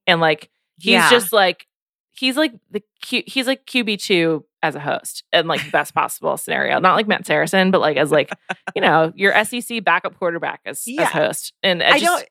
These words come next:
Speaker 2: yeah.
Speaker 1: I love it.
Speaker 2: I think he's doing a great job. I just think that the job is, like,
Speaker 1: Yeah, it's
Speaker 2: I mean,
Speaker 1: not a
Speaker 2: used to
Speaker 1: job.
Speaker 2: do the, used to do
Speaker 1: <laughs>
Speaker 2: the f-,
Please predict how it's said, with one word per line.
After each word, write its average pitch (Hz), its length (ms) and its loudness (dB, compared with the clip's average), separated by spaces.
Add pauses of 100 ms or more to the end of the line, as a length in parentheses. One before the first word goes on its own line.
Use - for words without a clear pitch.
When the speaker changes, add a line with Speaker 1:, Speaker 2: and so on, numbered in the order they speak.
Speaker 2:
yeah. 175 160 -8 (140)
Speaker 1:
I 214 80 2
love 160 180 0
it. - 160 -4 (300)
Speaker 2:
I 294 100 4
think 339 200 -4
he's 370 160 0
doing 262 180 0
a 226 80 2
great 170 240 2
job. 143 300 4 (120)
I 190 80 4
just 202 180 -2
think 214 140 -4
that 180 160 -4
the 175 80 -2
job 147 320 2
is, 151 160 -6
like, 139 240 -2 (320)
Speaker 1:
Yeah, 294 120 -2
it's - 180 -4
Speaker 2:
I - 20 -2
mean, 214 140 0
Speaker 1:
not 208 220 2
a 208 60 4
Speaker 2:
used 254 160 4
to 277 80 0
Speaker 1:
job. 214 60 -4
Speaker 2:
do 240 180 2
the, 214 220 2
used 208 260 0
to 208 80 0
do 196 160 0
Speaker 1:
<laughs> 190 80 4
Speaker 2:
the 180 320 4
f-, - 140 -20